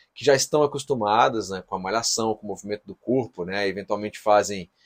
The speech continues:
yoga, musculação, caminhada, faziam já, né, natação hidroginástica, por exemplo,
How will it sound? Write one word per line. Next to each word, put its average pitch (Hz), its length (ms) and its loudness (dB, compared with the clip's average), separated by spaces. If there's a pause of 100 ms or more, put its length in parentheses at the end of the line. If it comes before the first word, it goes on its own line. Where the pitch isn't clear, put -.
(200)
yoga, 120 540 10
musculação, 110 720 -2
caminhada, 104 560 0
faziam 101 580 -4
já, 95 280 -4
né, 92 180 -8
natação 92 520 -10
hidroginástica, 95 680 -6
por 98 120 -6
exemplo, 123 360 -2